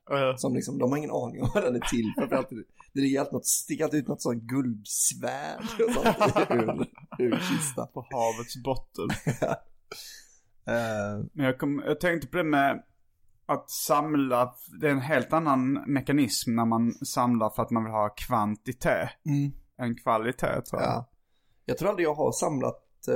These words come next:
Speaker 2: f-, jo, eller hockeybilder var väl lite så kvalitetsgrej,
Speaker 1: Mm.
Speaker 2: men det var ju
Speaker 1: Sen är kompletism en, en tredje faktor.
Speaker 2: Att man ska ha allt bara, eller?
Speaker 1: Ja, allting
Speaker 2: Ja.
Speaker 1: av en viss typ av grejer,
Speaker 2: Mm.
Speaker 1: liksom, att man strävar efter att ha en komplett samling.
Speaker 2: Ja, det har jag nog... och det är nog den, eh, värsta samlargrejen, tror jag.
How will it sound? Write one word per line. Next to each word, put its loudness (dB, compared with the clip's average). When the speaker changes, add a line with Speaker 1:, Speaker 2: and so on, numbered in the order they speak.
Speaker 2:
f-, -14
jo, 2
eller 4
hockeybilder -6
var 0
väl -4
lite -6
så -6
kvalitetsgrej, 0
Speaker 1:
Mm. -8
Speaker 2:
men -2
det -2
var 2
ju 0
Speaker 1:
Sen 0
är 2
kompletism 0
en, 2
en -4
tredje 0
faktor. -2
Speaker 2:
Att -2
man 0
ska -6
ha 0
allt -2
bara, -4
eller? -2
Speaker 1:
Ja, 2
allting 2
Speaker 2:
Ja. 4
Speaker 1:
av 2
en 0
viss -2
typ -2
av -4
grejer, 2
Speaker 2:
Mm. 0
Speaker 1:
liksom, -4
att -6
man 0
strävar -2
efter -6
att -4
ha 2
en -2
komplett -4
samling. 0
Speaker 2:
Ja, -4
det 2
har -2
jag -2
nog... -4
och -2
det 4
är 2
nog 0
den, 0
eh, -2
värsta -4
samlargrejen, 0
tror -2
jag. -4